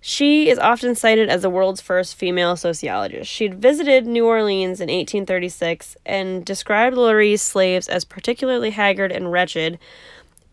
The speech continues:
but in public appearances, Delphine was seen as being generally polite to black people and concerned for her slaves' health. So in eighteen nineteen and eighteen thirty-two, she freed two of her slaves,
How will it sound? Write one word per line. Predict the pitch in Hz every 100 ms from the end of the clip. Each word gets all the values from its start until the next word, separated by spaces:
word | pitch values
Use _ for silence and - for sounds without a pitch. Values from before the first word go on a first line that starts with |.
| -
but | 320 285 262
in | 262
public | 285 277 294
appearances, | - - 277 269 202 196 196 190 -
Delphine | 214 208 - 254
was | 269 254
seen | 226 214
as | 196
being | 196 185 180
generally | 190 202 226 190
polite | - 180 196 -
to | 208
black | 196 196
people | - 190 185 180
and | - 180 175
concerned | - 196 - 202 190
for | - 196
her | 185
slaves' | - 165 160
health. | - 113 98 - - _ _ _ - -
So | - 220 196
in | 170 208
eighteen | 240 - 254
nineteen | 226 233 226 208 196
and | 190
eighteen | 185 - 214
thirty-two, | 202 196 190 - 196 180 180
she | - 196
freed | - 202 214 208
two | -
of | 208
her | 196
slaves, | 185 180 175 175 170